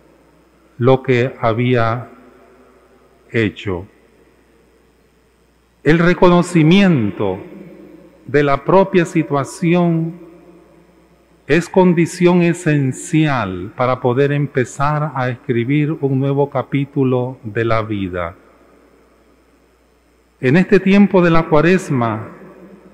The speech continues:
y de la Semana Santa que ya se acerca, la Iglesia nos propone ante todo un itinerario para alcanzar la felicidad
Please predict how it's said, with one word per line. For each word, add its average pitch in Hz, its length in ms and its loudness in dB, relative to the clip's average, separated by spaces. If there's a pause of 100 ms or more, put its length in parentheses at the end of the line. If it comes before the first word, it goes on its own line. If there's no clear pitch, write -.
y 127 80 0
de 131 140 2
la 131 120 4
Semana 143 480 0
Santa 147 680 -2
que 120 120 -2
ya 131 160 0
se 139 160 -6
acerca, 143 720 -4 (1200)
la 143 200 2
Iglesia 165 600 0
nos 165 180 2
propone 160 580 2
ante 147 260 -2
todo 175 640 0 (880)
un 202 400 6
itinerario 147 1080 -2 (280)
para 135 220 2
alcanzar 135 640 -4
la 151 160 0
felicidad 139 840 -2